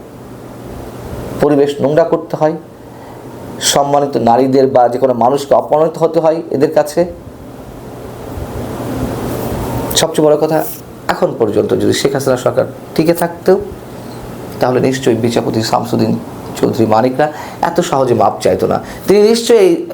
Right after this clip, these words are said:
এই মুহূর্তে আত্মগোপনে রয়েছেন, এবং তার যে নির্লজ্জ দালালি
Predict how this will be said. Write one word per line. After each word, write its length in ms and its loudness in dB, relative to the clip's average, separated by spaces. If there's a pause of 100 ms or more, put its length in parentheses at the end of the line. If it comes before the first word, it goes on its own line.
এই 140 6
মুহূর্তে 540 2 (160)
আত্মগোপনে 580 0
রয়েছেন, 340 4 (280)
এবং 180 4
তার 220 2
যে 120 2
নির্লজ্জ 640 2 (120)
দালালি 480 2